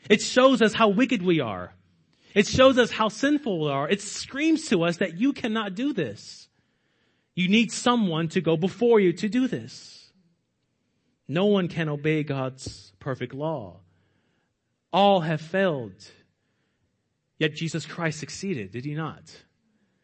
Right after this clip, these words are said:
Christ obeyed and fulfilled the law on our behalf. The Apostle Paul tells us in Galatians four four,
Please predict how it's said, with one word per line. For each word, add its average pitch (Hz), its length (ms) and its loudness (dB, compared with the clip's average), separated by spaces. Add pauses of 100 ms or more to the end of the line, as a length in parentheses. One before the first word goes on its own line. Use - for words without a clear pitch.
(180)
Christ 208 560 0
obeyed 170 640 0
and 160 160 -2
fulfilled 175 760 0
the 175 100 2
law 175 340 2
on 151 120 -2
our 156 120 0
behalf. 170 400 -2
The 160 80 -2
Apostle 175 320 -2
Paul 175 160 -2
tells 185 220 -2
us 165 100 -4
in 170 80 -4
Galatians 160 380 -4
four 170 240 -6
four, 185 340 0